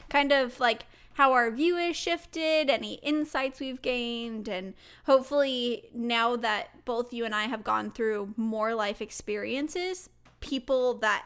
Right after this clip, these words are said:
have gone through those experiences will, like, be able to kind of relate to what we're saying, 'cause before neither of us could even talk about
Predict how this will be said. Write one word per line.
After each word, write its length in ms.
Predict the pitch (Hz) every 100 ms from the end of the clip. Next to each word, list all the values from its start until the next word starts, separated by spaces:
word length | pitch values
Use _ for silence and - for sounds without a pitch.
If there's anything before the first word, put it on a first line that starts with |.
| -
have 180 | 233 -
gone 240 | 180 214
through 160 | 240 269
those 220 | 285 294
experiences 1080 | 302 - 302 294 302 339 - 349 370 370 -
will, 160 | 240
like, 380 | 208 196 202 - - _ _ - -
be 160 | 262 254
able 340 | 208 214 208
to 520 | 208 - 220 208 202 240 _ _ -
kind 180 | 277
of 140 | 262 233
relate 300 | 240 220 -
to 100 | 254
what 140 | 220
we're 100 | 208
saying, 320 | 226 269 220
'cause 140 | 208 262
before 340 | 247 240 269
neither 380 | 240 220 233 247
of 80 | 202
us 120 | 208
could 140 | -
even 160 | 240 -
talk 240 | 226 208
about 380 | - 196 180 -